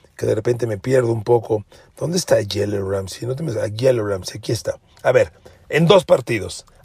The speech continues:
a Jalen Ramsey le han lanzado once pases, han completado seis. Eso es cincuenta y cuatro por ciento. Muy bueno, muy bueno para Ramsey.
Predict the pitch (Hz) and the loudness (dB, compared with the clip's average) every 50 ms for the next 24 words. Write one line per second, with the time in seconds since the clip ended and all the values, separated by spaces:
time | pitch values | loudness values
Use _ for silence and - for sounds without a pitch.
0 | _ - 151 156 147 127 160 185 180 180 170 160 147 135 117 110 104 - - 95 | _ 2 2 2 4 6 6 6 8 6 4 4 4 2 2 2 -2 -8 -10 -12
1 | - - - - - - 147 139 139 143 165 175 175 180 160 131 - - 139 139 | -14 -16 -20 -20 -12 -2 4 6 6 6 6 4 2 0 0 0 4 4 6 6
2 | 135 135 131 113 - - - 165 175 165 - 180 170 151 139 117 - - 92 - | 6 4 2 0 2 4 6 6 6 6 2 2 4 4 2 2 0 -6 -12 -14
3 | - - _ _ _ _ _ _ _ _ _ - - 120 117 104 131 123 143 131 | -18 -20 _ _ _ _ _ _ _ _ _ -14 -10 -8 -2 -2 0 0 0 2
4 | 120 139 139 123 - - 135 107 90 - - - - _ _ _ _ _ _ _ | 4 4 4 6 6 4 4 4 2 -4 -12 -12 -16 _ _ _ _ _ _ _
5 | _ - 107 - 151 131 - 156 156 139 147 135 120 123 117 - 135 131 147 135 | _ -2 0 2 2 2 0 -2 -2 0 0 0 0 2 4 4 4 4 4 0
6 | 147 135 113 127 127 117 95 - - - _ _ _ _ _ _ _ - 120 123 | 0 0 2 0 0 0 -2 -6 -12 -12 _ _ _ _ _ _ _ -2 2 2
7 | 135 123 123 127 120 98 90 107 156 160 151 156 190 175 147 135 120 110 113 127 | 6 6 6 6 6 2 0 0 2 4 4 2 4 4 4 4 4 6 4 2
8 | 127 110 - - 85 | 0 0 -4 -8 -12